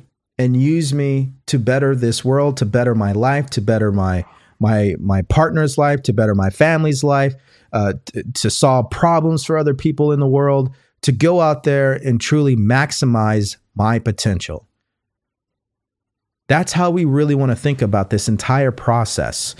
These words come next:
It's for the benefit of not just yourself, but really for the benefit of all.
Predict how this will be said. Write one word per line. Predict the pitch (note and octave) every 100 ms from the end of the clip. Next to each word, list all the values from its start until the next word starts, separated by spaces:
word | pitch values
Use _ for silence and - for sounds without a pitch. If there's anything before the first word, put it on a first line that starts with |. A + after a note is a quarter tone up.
| - _
It's | - -
for | - D#3+ F3+
the | F3+ D#3+
benefit | A2 B2+ D#3+ D3+ B2 A2+
of | - A2
not | A2 C3 E3+ -
just | C3 C#3+ C3
yourself, | B2+ A2+ - F3 C3+ - - _ _
but | D3+ D3
really | C#3 F3 G3 E3+
for | D#3
the | C3+ A2 A2+ -
benefit | A2 D3+ F#3 C3+ D3+ C#3+ -
of | B2+ A#2 C#3
all. | E3 F3+ F#2 -